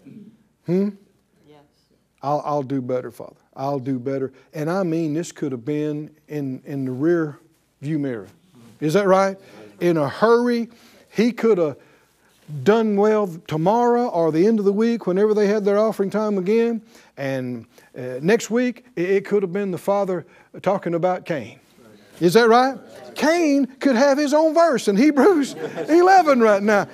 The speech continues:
Speaker 1: I, is it true or not? He could. Cain could have his own verse.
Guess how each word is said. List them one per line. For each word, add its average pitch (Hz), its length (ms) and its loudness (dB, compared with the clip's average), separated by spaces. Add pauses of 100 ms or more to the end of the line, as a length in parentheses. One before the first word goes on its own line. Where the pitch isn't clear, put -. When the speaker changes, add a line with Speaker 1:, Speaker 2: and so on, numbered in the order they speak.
(100)
Speaker 1:
I, - 40 -4 (200)
is 302 200 2
it 349 140 0
true 480 280 6
or 480 40 4
not? 392 600 -4
He 427 140 6
could. 508 540 4 (380)
Cain 466 320 2
could 359 140 0
have 311 200 2
his 403 140 4
own 480 160 4 (180)
verse. - 360 -12